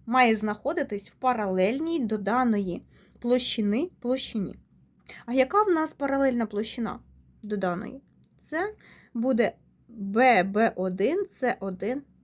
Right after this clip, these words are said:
С. Да, та, що далі від нас, позаду. Отже, С один Д в ній не знаходиться. А один Б, дивимось, А один Б теж ні, це зліва від нас, да? Е, С Б один.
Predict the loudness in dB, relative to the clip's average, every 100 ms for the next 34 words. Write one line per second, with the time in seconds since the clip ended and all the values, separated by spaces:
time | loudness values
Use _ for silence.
0 | _ _ -10 -6 -8 -10 -20 _ _ _
1 | _ _ _ _ _ _ _ -8 -2 0
2 | 0 -2 -2 0 2 0 -8 -12 -10 -6
3 | -2 -2 -4 -20 _ -20 -16 -16 -4 -4
4 | 0 -2 -4 -10 -8 -2 0 2 2 4
5 | 4 4 4 2 2 -4 -6 -8 -8 -12
6 | -14 -16 -20 -12 -2 0 2 0 2 2
7 | 2 2 0 0 -2 -4 -4 -4 -8 _
8 | 0 2 2 0 -2 -2 0 0 0 -2
9 | 0 0 -2 0 0 2 2 0 -2 -6
10 | -6 -6 -14 _ _ _ _ -14 -4 0
11 | 2 4 0 0 -2 -2 -4 -6 -6 -8
12 | -14 -14 -14 -16 -2 4 4 4 0 0
13 | 2 2 0 -2 0 -2 -2